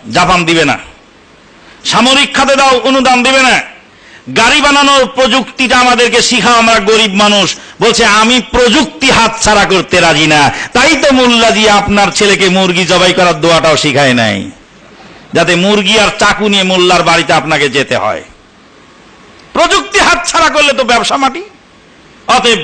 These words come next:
ব্যবসা মাটি যাতে না হয়, আপনি আমার কাছে আসেন, ইসলাম আমার কাছ থেকে শেখেন। মনে হচ্ছে যে উনি হলেন ইসলামের সোল এজেন্ট, ওনার মাধ্যমে নিতে হবে। জি না, আল্লাহ পাক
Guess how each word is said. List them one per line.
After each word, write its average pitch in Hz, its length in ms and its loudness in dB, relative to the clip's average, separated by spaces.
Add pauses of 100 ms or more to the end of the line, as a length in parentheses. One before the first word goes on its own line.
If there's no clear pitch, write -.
ব্যবসা 226 500 0 (260)
মাটি 277 360 2
যাতে 302 260 0
না 240 180 2
হয়, 196 220 0 (220)
আপনি 254 320 0
আমার 247 300 2
কাছে 233 260 0
আসেন, 165 320 0 (220)
ইসলাম 294 520 0
আমার 330 300 2
কাছ 320 300 -2
থেকে 247 160 0
শেখেন। 208 320 0 (220)
মনে 330 220 2
হচ্ছে 285 260 0
যে 247 80 -2
উনি 262 260 2
হলেন 247 300 2
ইসলামের 214 440 -2
সোল 202 400 -2
এজেন্ট, 151 540 -2 (540)
ওনার 226 320 2
মাধ্যমে 220 560 0
নিতে 240 220 0
হবে। 151 300 2 (260)
জি 359 140 0
না, 269 440 0 (1400)
আল্লাহ 208 240 2
পাক 208 320 0